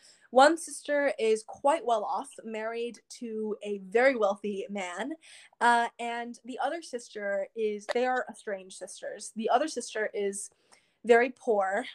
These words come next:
Uh, she, I think she dealt with addiction, and now she is trying to get back on her feet. She has a child, she has a boyfriend, and she has her own business, like,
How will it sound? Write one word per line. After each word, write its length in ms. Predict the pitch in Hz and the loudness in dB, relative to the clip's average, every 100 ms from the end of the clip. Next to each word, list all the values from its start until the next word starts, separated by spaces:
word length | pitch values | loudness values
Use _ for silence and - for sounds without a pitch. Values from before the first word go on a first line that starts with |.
| - | 0
Uh, 220 | 214 208 | 2 2
she, 460 | 208 - 233 226 214 | 0 -8 -10 -10 -10
I 80 | 226 | -12
think 180 | 220 254 | -10 -12
she 160 | - 220 | -10 -4
dealt 300 | 208 208 220 | 0 0 0
with 160 | 226 _ _ _ _ _ - | -4 _ _ _ _ _ -10
addiction, 540 | 202 214 - 294 302 339 - | -4 -4 -2 -2 -2 -6 -4
and 300 | 220 214 214 | -2 -2 -2
now 240 | 202 220 | -2 -2
she 380 | 240 - 226 220 | -4 -8 -8 -6
is 460 | 202 202 202 202 - _ _ _ | -4 -4 -4 -6 -16 _ _ _
trying 320 | - 233 240 | -2 0 0
to 100 | 233 | -4
get 220 | 196 208 | 2 2
back 160 | 208 226 | 4 2
on 100 | 226 | 0
her 80 | 220 | -6
feet. 280 | 220 233 233 | -6 -8 -10
She 120 | - | -8
has 160 | 226 214 | -6 -8
a 60 | 196 | -8
child, 520 | - 233 262 262 262 | 2 6 8 6 2
she 140 | - | 0
has 140 | 202 196 | 0 0
a 40 | - | -2
boyfriend, 540 | 254 - 254 240 247 | -2 -2 -4 -4 -6
and 140 | 208 208 | -8 -8
she 160 | - | -10
has 360 | 208 208 180 - | -8 -6 -6 -6
her 120 | 220 208 | -6 -2
own 280 | 202 202 208 | -2 -2 -2
business, 640 | 214 220 233 247 - - _ _ | -2 -2 -4 -6 -8 -14 _ _
like, 160 | - | -6